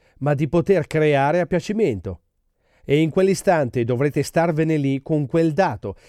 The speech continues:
ed essere in grado di dimostrarlo. Gli dite: "Ora, crea qualcosa da essere."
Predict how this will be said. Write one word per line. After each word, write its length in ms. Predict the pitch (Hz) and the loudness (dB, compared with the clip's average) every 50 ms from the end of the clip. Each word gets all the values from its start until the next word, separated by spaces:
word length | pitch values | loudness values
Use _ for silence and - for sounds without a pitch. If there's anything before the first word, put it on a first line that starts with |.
| _ | _
ed 200 | - 135 135 120 | -4 -2 0 2
essere 320 | 151 156 - - 170 151 151 | 0 0 0 -2 -2 -2 -2
in 80 | 147 143 | -2 0
grado 340 | 147 151 160 170 170 196 190 | 0 0 0 0 0 -2 -2
di 140 | 175 190 185 | -2 -2 -4
dimostrarlo. 840 | 165 190 180 190 170 - - 240 214 170 110 90 107 101 - - _ _ _ _ _ _ _ _ _ _ _ _ _ | -2 -2 -2 -2 -2 0 0 0 2 0 0 -4 -6 -10 -10 -12 _ _ _ _ _ _ _ _ _ _ _ _ _
Gli 180 | - 156 165 208 | -6 -4 -2 0
dite: 400 | 165 180 135 107 - 107 92 - _ _ _ _ | 2 0 0 0 -2 -6 -10 -10 _ _ _ _
"Ora, 400 | - 233 240 196 143 120 101 87 - _ _ _ | 2 4 4 4 4 2 -2 -6 -10 _ _ _
crea 300 | - - 226 254 269 - | -4 0 0 0 2 2
qualcosa 580 | - 196 165 - - 151 143 139 123 175 180 - | 0 0 0 2 2 2 2 2 0 -2 -4 -4
da 260 | 160 147 190 196 202 | -2 0 0 0 0
essere." 500 | 202 - - - - 117 107 98 - _ | 0 -4 -4 -6 -6 -6 -6 -8 -10 _